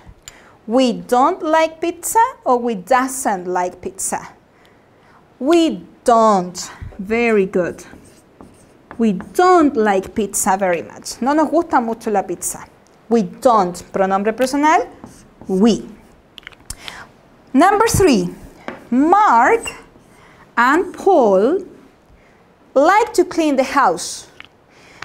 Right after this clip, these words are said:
Como el ejercicio de recién, tenemos dos personas, two persons. Mark and Paul, son dos varones,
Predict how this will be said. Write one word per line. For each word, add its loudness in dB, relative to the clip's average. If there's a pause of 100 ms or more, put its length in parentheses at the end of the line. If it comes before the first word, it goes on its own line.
(580)
Como 4
el 2
ejercicio 0
de 4
recién, 0
tenemos 2
dos 2
personas, -4
two -2
persons. -2 (460)
Mark 2
and 0
Paul, 2
son -8
dos 2
varones, 0